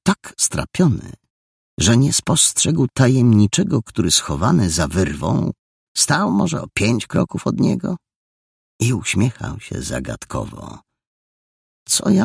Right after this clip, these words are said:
powiem chłopcom?” powtórzył w myśli Perełka. Naraz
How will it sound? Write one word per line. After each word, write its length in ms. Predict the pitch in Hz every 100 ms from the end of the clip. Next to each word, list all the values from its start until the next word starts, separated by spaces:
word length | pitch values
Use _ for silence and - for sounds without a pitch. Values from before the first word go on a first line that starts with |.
| 226
powiem 340 | - - -
chłopcom?” 800 | - - - - - 50 50 - - _ _ -
powtórzył 500 | 110 - 71 67 67
w 100 | 71
myśli 340 | 71 - -
Perełka. 680 | - 67 57 - 50 50 - _ _ _ _ _ _ _
Naraz 480 | 101 107 104 98